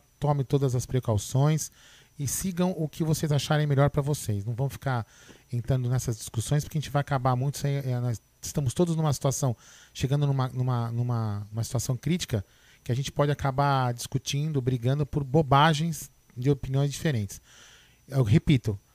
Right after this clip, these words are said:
se cuidem, fiquem todos bem, sigam as orientações,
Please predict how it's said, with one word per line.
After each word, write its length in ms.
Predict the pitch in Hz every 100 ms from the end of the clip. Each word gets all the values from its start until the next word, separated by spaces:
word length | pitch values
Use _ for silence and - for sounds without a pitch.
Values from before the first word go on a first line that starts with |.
| _ _ _
se 220 | - 180
cuidem, 600 | - 151 196 202 208 214 143
fiquem 320 | - 160 160 143
todos 400 | 170 180 151 107
bem, 420 | 127 147 180 180 - -
sigam 440 | - 175 160 147
as 100 | 127
orientações, 960 | 135 135 117 107 - 139 160 170 -